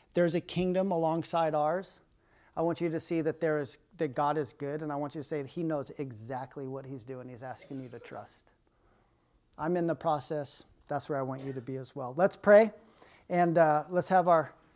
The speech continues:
crew come back up, and we'll close this thing out. Father, thank you for this morning. I thank you for the example of the people that have gone before us, thinking specifically with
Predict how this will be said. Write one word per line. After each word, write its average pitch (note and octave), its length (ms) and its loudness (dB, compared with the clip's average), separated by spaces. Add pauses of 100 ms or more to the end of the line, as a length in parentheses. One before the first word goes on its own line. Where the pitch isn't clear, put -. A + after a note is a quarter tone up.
crew G3+ 200 6
come F#3 220 2
back F3 240 4
up, F#3+ 200 4
and E3 200 -2
we'll D#3 80 0
close E3 300 0
this D#3 140 -6
thing D#3+ 200 0
out. C#3+ 180 -2 (1300)
Father, G#3+ 320 12
thank G#3 280 2
you A3 60 0
for G#3+ 160 0
this G3 240 4
morning. C3+ 380 -2 (1900)
I G3+ 140 8
thank A#3+ 320 6
you B3 80 4
for A3+ 180 6
the G#3 140 8
example G3 600 6
of G3 100 6
the F3+ 60 4
people G#3 360 2
that F#3 100 4
have D3+ 140 2
gone F3 260 6
before F3 380 6
us, - 340 -2 (800)
thinking G#3+ 360 4
specifically A3 1000 4 (600)
with F#3+ 420 4